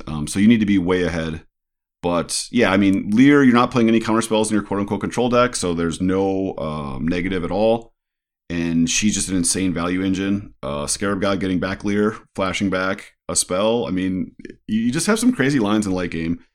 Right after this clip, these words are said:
I beat a Niv Mizzet that literally cast every Niv Mizzet in the, in their list.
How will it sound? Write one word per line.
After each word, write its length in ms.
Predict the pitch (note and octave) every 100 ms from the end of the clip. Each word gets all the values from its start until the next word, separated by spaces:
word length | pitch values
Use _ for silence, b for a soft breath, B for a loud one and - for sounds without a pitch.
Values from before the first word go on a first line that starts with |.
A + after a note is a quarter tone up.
| _ _
I 540 | G2 A2+ A#2 A#2 G#2+ E2+ _
beat 280 | A#2+ C3+ B2
a 260 | G#2+ G#2
Niv 180 | G#2 G#2+
Mizzet 260 | G2+ G#2 A2
that 120 | F#2+
literally 280 | F#2+ G#2 G2+
cast 300 | A2 G2 D#2
every 160 | F#2
Niv 140 | F#2+ F2+
Mizzet 280 | F#2 F2 F2+
in 120 | F2+
the, 160 | F2
in 120 | - F2+
their 140 | E2
list. 480 | E2 D#2 - -